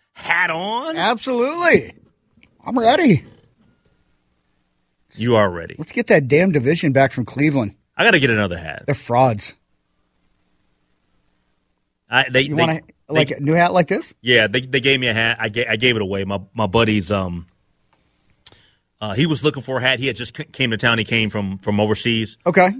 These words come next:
Speaker 1: And, uh, he says, "Hey, you know, I, I, wh-, where can I find the hat? I, I'm, I'm, I'm
Speaker 2: Mm-hmm.
Speaker 1: going to the Mall of America, whatever." I, I, well, he said, "I'm at the Mall of America. I need to find the hat." I
Speaker 2: Okay.
Speaker 1: said, "Nah, don't worry about it, man. I, I give it to you." His, his mother had passed away, um, from cancer the day before,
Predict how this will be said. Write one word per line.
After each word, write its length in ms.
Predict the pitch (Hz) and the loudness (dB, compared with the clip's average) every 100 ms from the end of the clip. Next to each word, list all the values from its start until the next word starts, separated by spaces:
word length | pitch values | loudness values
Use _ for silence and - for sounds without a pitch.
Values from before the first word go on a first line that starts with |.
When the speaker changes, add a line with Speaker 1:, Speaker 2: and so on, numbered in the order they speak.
| - _ | -12 _
Speaker 1:
And, 280 | 113 110 104 | -2 -2 0
uh, 40 | |
he 120 | 110 | -2
says, 160 | 113 104 | -2 0
"Hey, 200 | 117 110 | 4 4
you 200 | 110 110 | 2 -2
know, 280 | 104 95 90 - _ _ _ - | -2 -2 -6 -14 _ _ _ -4
I, 100 | 113 | -2
I, 220 | 123 127 - | 0 -4 -4
wh-, 360 | 123 123 127 143 | -14 -6 -6 -2
where 140 | 147 | -2
can 100 | 147 | 0
I 80 | 147 | -2
find 240 | 143 127 | 0 -2
the 60 | 110 | 0
hat? 180 | 120 104 | -2 -2
I, 80 | 113 | -4
I'm, 180 | 117 | -4
I'm, 100 | 123 131 | -6 -4
I'm 20 | |
Speaker 2:
Mm-hmm. 200 | 143 117 | -2 2
Speaker 1:
going 140 | 135 | 2
to 80 | 127 | 0
the 40 | 120 | 2
Mall 160 | 120 | 2
of 60 | 107 | 2
America, 300 | 117 117 110 | 2 0 0
whatever." 280 | 107 104 110 | -2 0 0
I, 120 | 113 | -2
I, 40 | 127 | -4
well, 160 | 127 | -4
he 100 | 135 | -4
said, 160 | 151 139 | -2 -4
"I'm 100 | 120 | 0
at 140 | 135 127 | 0 0
the 60 | |
Mall 120 | 117 | -4
of 60 | 107 | -4
America. 240 | 110 110 | -4 -2
I 60 | 107 | -2
need 140 | 113 | -2
to 60 | 101 | -4
find 220 | 113 104 | -4 -4
the 60 | 85 | -2
hat." 240 | 110 95 - _ - | -2 -2 -8 _ -2
I 40 | |
Speaker 2:
Okay. 80 | 175 | 0
Speaker 1:
said, 160 | 185 - _ 131 | 0 -4 _ 0
"Nah, 120 | 127 | 0
don't 180 | 127 147 | 2 0
worry 100 | 139 | 0
about 200 | 117 107 | 0 0
it, 20 | |
man. 140 | 107 110 | 2 2
I, 140 | 110 | 2
I 40 | 107 | -2
give 140 | 117 | -4
it 60 | 110 | -4
to 80 | 110 | -4
you." 60 | |
His, 100 | 117 123 | -4 -4
his 140 | 117 | -4
mother 240 | 120 123 107 | 0 0 0
had 140 | 104 | 0
passed 320 | 113 110 - | 0 -2 -2
away, 420 | 98 110 98 90 90 _ _ _ _ | -2 0 0 -4 -14 _ _ _ _
um, 580 | 101 101 92 87 82 82 _ _ _ | -2 0 0 -4 -10 -16 _ _ _
from 220 | 120 104 | -6 -4
cancer 380 | 120 117 110 101 | -2 -2 -2 -6
the 100 | 92 | -2
day 200 | 107 98 | -2 -2
before, 640 | 95 - 117 95 90 90 | -6 -2 0 0 -4 -8